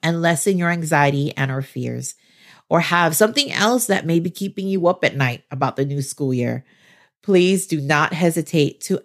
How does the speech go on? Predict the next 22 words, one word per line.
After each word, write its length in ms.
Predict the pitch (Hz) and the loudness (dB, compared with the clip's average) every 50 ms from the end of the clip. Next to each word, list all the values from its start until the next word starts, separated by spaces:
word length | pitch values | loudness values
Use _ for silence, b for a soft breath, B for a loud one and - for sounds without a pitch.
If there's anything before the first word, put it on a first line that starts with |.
| - | 0
ask 380 | 143 143 135 135 143 139 - - | 0 2 2 2 0 -2 -4 -2
in 120 | - 156 | -2 0
my 180 | 147 147 151 151 | 0 0 0 -2
free 560 | 143 - _ - 170 165 170 175 196 233 - _ _ | -2 -6 _ -4 -2 0 0 -2 -4 -8 -12 _ _
private 460 | - - 165 151 147 - - - - - | -6 -2 0 2 2 2 0 -2 0 2
Facebook 400 | 170 156 147 - - 151 - - | 2 2 0 -2 -6 -10 -8 -4
group 340 | - 135 127 135 135 _ b b b b b b b | -2 0 0 0 -2 _ b b b b b b b
at 200 | 147 143 - 147 | 0 0 0 2
w 320 | 143 156 143 147 175 180 165 | 4 4 4 4 2 2 4
w 260 | 185 180 185 202 196 | 2 2 2 2 0
w 360 | 165 160 139 135 135 135 135 | 2 4 4 4 2 0 0
dot 340 | 135 - 120 117 - - - - - | 2 2 0 0 0 -4 -6 -2 2
facebook 500 | 147 139 135 - - - 185 185 - - | 2 2 2 0 -2 -2 -4 -4 -4 -2
dot 280 | - 180 170 - - | 0 0 0 0 -4
com 420 | - - 147 135 123 120 117 127 139 b b b b b _ - | -8 -10 -8 -8 -8 -8 -10 -12 -14 b b b b b _ 0
backslash 720 | 147 147 165 - - - 170 165 151 156 160 - - - | 0 2 0 -2 -4 -2 2 2 2 2 2 0 -2 -4
groups 480 | - 226 262 196 151 - - - - - - _ - | -2 2 4 4 4 2 -2 -6 -10 -10 -10 _ -12
backslash 800 | 147 - 160 147 156 160 - - 147 135 127 127 123 - - - - | -4 0 0 0 0 0 -2 -2 0 2 2 2 2 0 -2 -4 -4
stepping 580 | - - - - 156 147 147 - 175 170 160 - | -8 -6 -2 2 2 2 2 2 0 0 -2 -4
into 280 | - 160 147 - 147 147 | -6 -6 -4 -2 -4 -4
special 480 | - - - 135 127 127 - 147 127 - - | -4 -2 0 0 2 2 2 0 -2 -4 -4
ed. 300 | 127 120 110 101 135 | -6 -4 -6 -6 -10